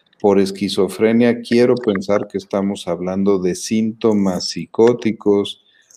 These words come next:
Al, al hablar de hijo, pues me estoy imaginando a alguien que está en la infancia, en la adolescencia.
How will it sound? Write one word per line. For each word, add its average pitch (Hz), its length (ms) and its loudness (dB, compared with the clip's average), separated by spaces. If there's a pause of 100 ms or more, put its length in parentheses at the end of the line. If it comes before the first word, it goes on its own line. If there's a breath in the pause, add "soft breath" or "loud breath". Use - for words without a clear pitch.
(200 soft breath)
Al, 82 500 -4
al 85 280 -4
hablar 101 480 0
de 107 140 4
hijo, 120 520 0
pues 98 160 -2
me 90 120 -4
estoy 107 320 0
imaginando 104 760 -2
a 101 40 4
alguien 104 280 -2
que 95 140 -8
está 98 360 -2
en 95 140 -2
la 87 120 -6
infancia, 104 640 -2
en 90 100 -6
la 87 80 -2
adolescencia. 95 1000 -2